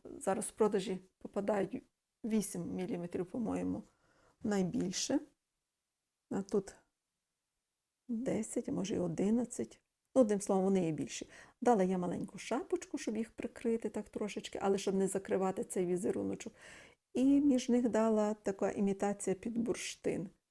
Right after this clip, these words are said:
З намиста зібрала. Ну, тут ще кришталеві такі були, ну і на закінчення решту таких дрібненьких.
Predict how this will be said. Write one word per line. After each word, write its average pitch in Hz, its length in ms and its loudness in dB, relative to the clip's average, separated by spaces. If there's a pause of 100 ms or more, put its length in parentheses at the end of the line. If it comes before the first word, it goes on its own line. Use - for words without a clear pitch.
(1000)
З 175 580 0
намиста 196 640 0
зібрала. 196 520 -4
Ну, 240 120 0
тут - 160 -8
ще - 140 -4
кришталеві 349 640 -2
такі 277 240 -4
були, 233 380 0
ну 247 100 2
і 226 60 4
на 185 100 0
закінчення 214 560 -4
решту - 280 -6
таких - 340 -6
дрібненьких. 160 640 -8